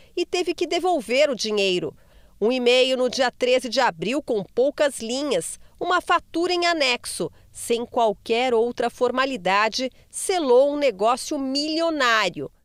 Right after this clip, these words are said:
O pagamento foi acelerado depois de e-mail do secretário executivo de governo enviado à saúde.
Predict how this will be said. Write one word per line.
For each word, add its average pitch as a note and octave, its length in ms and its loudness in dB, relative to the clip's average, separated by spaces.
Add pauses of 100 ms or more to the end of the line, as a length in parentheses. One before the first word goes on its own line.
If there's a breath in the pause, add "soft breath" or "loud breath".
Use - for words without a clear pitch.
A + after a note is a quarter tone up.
(280)
O F3 100 -6
pagamento C4+ 680 0
foi C#4+ 220 0
acelerado A3 720 0
depois A#3 380 -2
de C#4+ 80 -4
e-mail A#3+ 440 -2
do A#3+ 120 -6
secretário B3 580 -2
executivo B3+ 680 -4
de A#3+ 120 -8
governo A#3 600 -2
enviado A#3+ 500 -2
à B3 40 -4
saúde. B3+ 640 -2